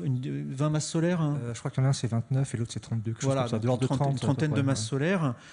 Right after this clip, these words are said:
Speaker 1: Et, euh, ils sont vraiment problématiques, ces trous noirs-là, parce que, euh,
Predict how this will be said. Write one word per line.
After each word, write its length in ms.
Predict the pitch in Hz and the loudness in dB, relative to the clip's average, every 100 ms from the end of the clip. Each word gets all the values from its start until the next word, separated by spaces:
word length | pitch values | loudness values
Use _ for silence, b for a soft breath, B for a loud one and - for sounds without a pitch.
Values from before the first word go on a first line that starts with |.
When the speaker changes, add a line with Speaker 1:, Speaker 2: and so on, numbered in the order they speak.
| B B - | B B -2
Speaker 1:
Et, 180 | 135 131 | 0 2
euh, 240 | 123 123 | 2 2
ils 80 | 123 | -2
sont 160 | - | -2
vraiment 220 | 127 143 160 | 0 0 0
problématiques, 540 | 165 151 156 156 196 | 0 0 0 -2 -4
ces 120 | - | -4
trous 200 | - - | -6 -2
noirs-là, 280 | 139 135 135 | 0 0 -2
parce 200 | 139 - | -4 -8
que, 100 | 139 | -4
euh, 560 | 127 123 117 117 113 | -2 0 0 0 -2